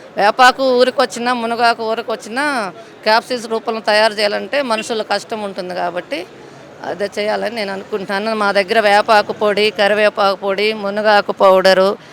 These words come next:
క్యారెట్ పౌడర్, బీట్రూట్ పౌడరు, ముల్లంగి పౌడరు, కరివేపాకు పౌడరు, అన్ని రకాల కూరగాయల పౌడర్లు, ఆకుకూర పౌడర్లు అన్నీ అందుబాటులో ఉన్నాయి. కావాల్సిన వాళ్ళు నా నెంబర్ డబల్ సెవెన్ త్రీ టూ జీరో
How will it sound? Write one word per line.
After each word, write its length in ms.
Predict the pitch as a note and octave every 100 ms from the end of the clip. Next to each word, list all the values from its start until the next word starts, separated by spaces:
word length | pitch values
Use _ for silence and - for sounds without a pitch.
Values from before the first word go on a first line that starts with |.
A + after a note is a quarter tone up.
| - -
క్యారెట్ 380 | G#3 G#3+ G#3+ -
పౌడర్, 280 | G3 F#3 G#3
బీట్రూట్ 500 | F#3+ G#3+ G#3 G#3 F#3 -
పౌడరు, 520 | G3 F#3+ F#3+ F#3+ G3+ - - - - - G3
ముల్లంగి 380 | A3 A#3 A3
పౌడరు, 500 | G#3 G3 F#3+ G3 G3+ G3+
కరివేపాకు 580 | G3+ G#3 A3 A3 G3 F3+
పౌడరు, 560 | F#3 F3 F3+ F3+ G3+ - - - -
అన్ని 200 | F#3 G3+
రకాల 340 | G3+ F#3+ G3 G#3
కూరగాయల 500 | - G3+ G3 F#3+ F#3+
పౌడర్లు, 460 | G3 F#3 F#3+ G3
ఆకుకూర 380 | F#3+ F#3+ - F#3
పౌడర్లు 460 | F3+ F3 F3 F3+ F3+
అన్నీ 240 | F#3 G#3
అందుబాటులో 640 | B3 F#3+ F3+ F#3+ F3+ F3
ఉన్నాయి. 240 | E3 E3+ A3+
కావాల్సిన 480 | G#3 G3+ A3 G#3+ G#3+
వాళ్ళు 420 | G3+ G3 A#3+ F4 - - - - - -
నా 180 | F#3+ G3+
నెంబర్ 380 | G3+ G#3 A#3 A3+
డబల్ 340 | G#3 G#3 A#3
సెవెన్ 420 | A3 G#3 G#3+ C4
త్రీ 240 | - A3+ A3
టూ 180 | A#3 A3
జీరో 420 | G#3+ G#3 D4+